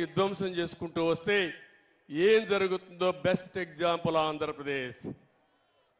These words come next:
ఒక విషయం మీరందరూ గుర్తుపెట్టుకోవాలి. ఒక మంచి చేస్తే ఆ మంచి ఫలితాలు అందరికీ వస్తాయి.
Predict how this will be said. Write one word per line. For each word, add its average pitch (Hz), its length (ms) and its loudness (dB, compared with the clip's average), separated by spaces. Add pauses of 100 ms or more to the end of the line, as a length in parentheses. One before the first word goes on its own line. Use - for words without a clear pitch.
(560)
ఒక 226 220 6
విషయం 269 500 4
మీరందరూ 277 500 6
గుర్తుపెట్టుకోవాలి. 269 1080 6 (840)
ఒక 262 280 8
మంచి 277 600 4
చేస్తే 269 800 8 (720)
ఆ 247 260 10
మంచి 269 500 4
ఫలితాలు 277 760 8 (680)
అందరికీ 233 540 4
వస్తాయి. 190 580 4